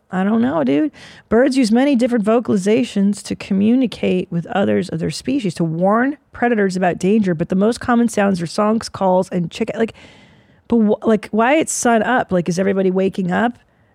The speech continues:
and they're just like, "Hey, Steve, what happened today? Did you guys read the news? Yeah, the snow stopped. Okay, it's springtime." Like, they're, I think they're just telling each other what's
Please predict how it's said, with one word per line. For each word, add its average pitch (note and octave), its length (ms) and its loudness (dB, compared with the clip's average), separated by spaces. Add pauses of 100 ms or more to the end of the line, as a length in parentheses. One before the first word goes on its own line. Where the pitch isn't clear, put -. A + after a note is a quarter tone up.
(140)
and G3 140 2
they're G3 120 4
just F#3+ 260 -4
like, A3+ 180 0
"Hey, G4+ 220 2
Steve, G4 320 2
what F#4+ 100 2
happened G4+ 400 2
today? B3 300 4
Did A3+ 120 0
you B3+ 80 -2
guys E4+ 220 0
read E4+ 160 2
the C#4+ 80 0
news? F4 460 0
Yeah, F#4+ 440 -2 (580)
the B3+ 80 -10
snow F4 340 0
stopped. E4 340 0 (120)
Okay, G4+ 200 2
it's D#4 80 -2
springtime." D4+ 680 -2
Like, F#3 180 -4
they're, A3+ 340 0
I B3+ 120 -2
think E4+ 200 -2
they're E4+ 120 2
just A3+ 200 0 (160)
telling C#4+ 460 2
each A3 220 2
other F3+ 440 0 (720)
what's G#3 300 0